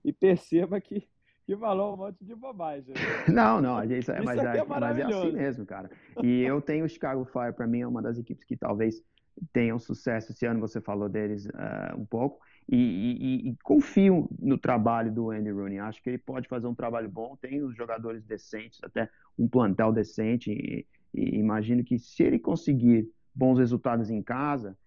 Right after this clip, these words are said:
Speaker 2: talvez até consiga entrar no playoffs, porque no leste ali é, é uma conferência, pra mim, que perdeu muitos nomes, e talvez, é, talvez haja uma vaguinha pra ele ali, né, embaixo da conferência. Não sei ainda, vamos,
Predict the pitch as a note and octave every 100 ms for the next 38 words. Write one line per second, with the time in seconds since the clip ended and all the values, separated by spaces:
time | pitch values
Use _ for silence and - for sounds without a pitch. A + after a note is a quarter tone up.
0 | _ _ _ - A#2 A#2 C3+ C#3 B2 C3+
1 | C3+ C3 C3 B2+ B2 C3 B2 B2 B2 A2
2 | A#2+ - C#3 - B2+ C3 B2 B2 C3 B2+
3 | B2+ B2 C#3+ - _ _ _ - - B2+
4 | - B2 A#2+ B2 A#2+ C3+ B2 B2+ B2 -
5 | C3+ B2+ A#2+ C#3+ D#3 - _ - B2+ C3
6 | B2+ C#3 C#3+ D#3 D#3+ A#2 B2+ D#3+ E3 B2
7 | A2 - _ A2 C3 A#2+ B2+ C3 - _
8 | _ _ - - - A2 G#2+ G2+ - -
9 | - - _ _ _ C3 A#2+ D#3 D3+ D3
10 | D#3 D3+ C#3 D3+ E3+ D3+ C#3+ C3 B2+ B2+
11 | B2 A#2 A2 A#2+ A2+ A2+ G#2 G2+ C3 -
12 | A#2 G#2+ - A#2 G2 E2+ G2+ C#3 C#3+ -
13 | C#3+ A2+ B2+ C3 B2+ B2+ -